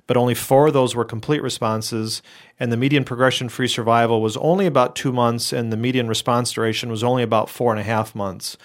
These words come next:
Toxicities were similar to what was seen in the mantle cell study. They had thirty-one percent grade three, four neutropenia. They had two episodes of grade two confusional state,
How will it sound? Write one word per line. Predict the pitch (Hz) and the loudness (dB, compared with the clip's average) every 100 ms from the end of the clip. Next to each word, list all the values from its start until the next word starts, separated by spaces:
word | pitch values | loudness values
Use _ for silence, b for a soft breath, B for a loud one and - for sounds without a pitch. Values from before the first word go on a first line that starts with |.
| B B B B _ | B B B B _
Toxicities | 151 147 - 170 185 165 135 | -2 0 0 0 2 0 0
were | 131 | -4
similar | 110 - 135 151 165 175 180 _ _ _ _ | -2 -2 2 4 4 2 -4 _ _ _ _
to | - | -2
what | 135 147 | 0 0
was | 131 | -2
seen | 147 147 | 0 0
in | 139 | 0
the | 123 | 0
mantle | 117 127 | 0 0
cell | 143 143 139 | 0 0 -2
study. | - 135 139 143 143 B B B - | 0 0 0 -2 -6 B B B -6
They | |
had | 123 131 123 | -2 -2 -2
thirty-one | 139 127 120 127 | -2 0 2 0
percent | 127 120 131 127 | -2 -2 -2 -2
grade | 127 123 117 | -2 -2 -2
three, | 135 127 | -4 -4
four | - 123 | 0 0
neutropenia. | 120 120 120 - 123 120 117 120 B B B B B | -2 -6 -8 -8 -4 -2 0 -2 B B B B B
They | 127 | 2
had | 120 | 2
two | - 294 | 2 2
episodes | 185 - 135 120 | 2 2 0 0
of | 117 | -2
grade | 113 123 123 | 0 0 0
two | - | -4
confusional | 127 110 - 160 175 131 104 | -6 -8 -2 0 2 0 -2
state, | - - 107 107 | -2 -2 -2 -2